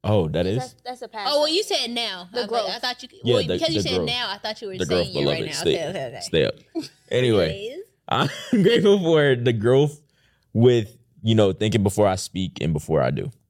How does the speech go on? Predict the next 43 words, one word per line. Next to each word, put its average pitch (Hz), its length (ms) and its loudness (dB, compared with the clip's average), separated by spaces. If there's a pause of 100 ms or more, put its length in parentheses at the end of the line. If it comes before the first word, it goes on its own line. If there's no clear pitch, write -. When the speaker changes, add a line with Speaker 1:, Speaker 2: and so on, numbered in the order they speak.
(380)
Speaker 3:
Okay. 269 320 -2 (100)
Speaker 1:
That's - 200 -2
from 78 160 -2
the 69 60 -2
past. - 480 -4
You 80 120 -2
go. 76 200 -6 (500)
Speaker 2:
Oh, 226 220 -12
I 220 40 -14
thought 226 220 -20
you 226 80 -20
were 220 80 -20
gonna 208 100 -20
go - 40 -20
through 214 100 -20
all 233 160 -20
of 202 60 -20
them. 202 80 -20 (360)
Speaker 1:
Oh. 85 260 0 (680)
Speaker 2:
Just - 120 -12
one. 107 80 0
Speaker 1:
Um. 107 360 -2 (380)
Speaker 2:
But 262 100 -10
we 349 80 -8
can 466 100 -14
do 330 60 -8
the 254 60 -6
first 208 220 -14
one. 185 220 -20 (100)
Speaker 1:
Okay. 87 260 -4 (640)
Speaker 2:
I'll 269 140 -4
say 285 420 -4
one 240 240 -10
thing 247 160 -12
I'm 214 120 -12
thankful 208 520 -20
for 185 480 -14 (300)
in 196 100 -14
the 180 200 -16
past 190 680 -16 (120)
is 180 380 -20 (180)
overcoming 190 1200 -16 (680)
depression. 175 600 -20